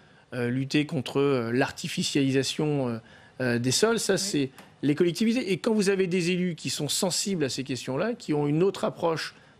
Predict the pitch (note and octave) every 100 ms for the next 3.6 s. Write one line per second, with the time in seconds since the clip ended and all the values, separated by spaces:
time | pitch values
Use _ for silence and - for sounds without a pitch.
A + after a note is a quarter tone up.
0 | _ C3 C#3 C3+ C#3 C#3 D3+ C3+ - B2+
1 | C3+ G#3+ B3+ - - - - _ A#2 B2
2 | F3+ A3+ - C#3 D#3+ F#3 E3 C3+ D#3 E3+
3 | F3+ E3+ C#3 C3 B2+ D#3+